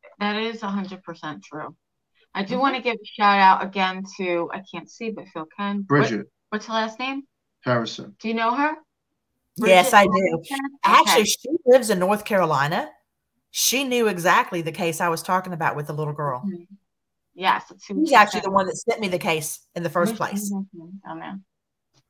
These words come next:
Speaker 3: The case was featured on Investigations Discovery.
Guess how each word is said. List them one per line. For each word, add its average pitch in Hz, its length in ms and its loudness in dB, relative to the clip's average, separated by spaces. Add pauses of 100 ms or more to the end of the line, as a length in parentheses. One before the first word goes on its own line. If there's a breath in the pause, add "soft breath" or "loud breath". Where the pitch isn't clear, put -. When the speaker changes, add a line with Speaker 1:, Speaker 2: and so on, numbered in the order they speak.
(600)
Speaker 3:
The 120 80 -4
case 131 360 -2
was 127 160 -2
featured 127 440 -4
on 113 60 0
Investigations 117 840 -4
Discovery. 101 760 -8